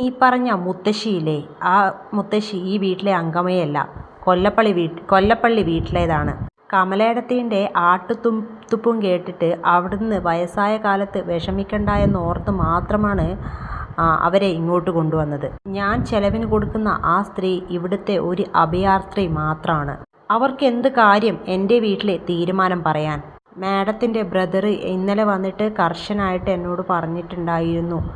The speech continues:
ഏ, ഇന്ന് പന്ത്രണ്ട് മണിയോടെ ഈ വീട്ടിൽ നിന്ന് പുറ-, പൊയ്ക്കൊള്ളണമെന്ന് അലീന പറയുകയാണ്. അപ്പോൾ ബാലേന്ദ്രൻ പറയാണ്,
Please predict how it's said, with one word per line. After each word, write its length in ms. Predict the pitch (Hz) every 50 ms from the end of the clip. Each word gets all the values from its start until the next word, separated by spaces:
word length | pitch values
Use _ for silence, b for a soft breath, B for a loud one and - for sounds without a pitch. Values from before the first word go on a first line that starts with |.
| B B B B B B B -
ഏ, 100 | - 170 170 -
ഇന്ന് 280 | - 185 180 190 196 208
പന്ത്രണ്ട് 540 | 196 - 175 170 165 165 165 175 185 185 196
മണിയോടെ 440 | 190 190 185 185 180 185 175 180 170 -
ഈ 160 | 170 170 185
വീട്ടിൽ 380 | 180 180 170 160 160 - 185 180
നിന്ന് 340 | 180 175 175 175 170 165 156 160
പുറ-, 280 | - - 160 156 160 -
പൊയ്ക്കൊള്ളണമെന്ന് 920 | - - 175 160 165 - - 185 180 170 170 170 170 165 156 151 151 156 160 - - B B B B B B - -
അലീന 280 | - 170 175 180 185 196
പറയുകയാണ്. 540 | 185 - 160 151 151 156 165 160 151 143 - - - -
അപ്പോൾ 260 | 180 180 - 226 233 240 233 - - - - - - - - - - -
ബാലേന്ദ്രൻ 520 | 175 175 180 180 185 202 220 226 240 240 226
പറയാണ്, 360 | 226 220 220 214 208 190 165